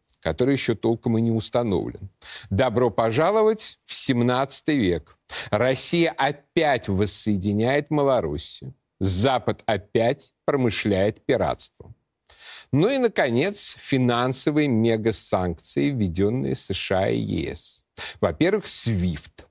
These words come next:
Отключить попавшие под санкции банки, включая В Т Б, от свифта.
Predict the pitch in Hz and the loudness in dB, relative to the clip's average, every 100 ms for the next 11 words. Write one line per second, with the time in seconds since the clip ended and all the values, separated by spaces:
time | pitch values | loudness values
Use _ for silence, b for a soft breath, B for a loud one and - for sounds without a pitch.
0 | _ _ B B 101 107 - 127 113 202 | _ _ B B -4 -4 0 0 0 -2
1 | 208 - 135 - 135 123 - 110 90 101 | -2 -2 -2 0 0 0 0 -2 0 -2
2 | 95 - 117 98 - 98 80 80 131 185 | -2 -2 -2 -2 -4 -4 -2 0 0 -2
3 | - 160 - 110 - 117 117 92 87 85 | -2 -4 0 -2 0 0 2 0 -2 -4
4 | 76 123 - 160 - - 110 82 82 - | 0 0 0 -4 -4 -6 -4 -4 -6 -10
5 | - | -16